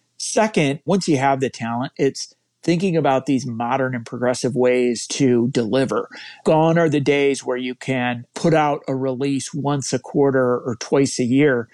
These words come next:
There just is this new need to have speed and delivery. And,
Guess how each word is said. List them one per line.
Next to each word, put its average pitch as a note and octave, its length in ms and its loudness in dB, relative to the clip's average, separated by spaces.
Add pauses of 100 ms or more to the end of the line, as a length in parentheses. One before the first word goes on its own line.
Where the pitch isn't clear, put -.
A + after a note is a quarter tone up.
(320)
There D#3+ 140 2
just D#3+ 300 0
is C3 160 2
this C#3+ 240 2
new D#3 440 2
need D3 600 4
to C3+ 80 2
have A#2+ 240 0
speed D3 760 2
and C3 160 0
delivery. B2+ 680 2
And, B2 160 -4